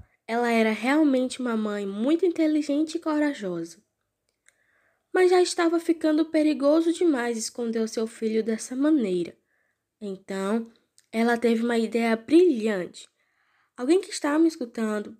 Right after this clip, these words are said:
pode me dizer que ideia a Joquebede teve? Sim,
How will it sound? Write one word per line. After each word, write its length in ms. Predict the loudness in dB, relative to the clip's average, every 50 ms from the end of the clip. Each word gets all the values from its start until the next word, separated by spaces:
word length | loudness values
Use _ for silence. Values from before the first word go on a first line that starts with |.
| _
pode 260 | -6 -4 -4 -2 0
me 140 | 0 0 0
dizer 420 | 0 -2 -4 -2 0 0 0 -2 -4
que 160 | -4 -2 -2
ideia 300 | 0 0 0 2 2 0
a 20 |
Joquebede 640 | 0 -2 -6 -8 -8 -8 -6 -4 -6 -6 -6 -10 -8
teve? 420 | -4 -2 0 2 0 0 -2 -6 _ _ _ _ _ _ _ _ _ _ _ _ -20 -20 -18 -18 -18 -20
Sim, 500 | -20 -10 -4 0 2 2 2 2 0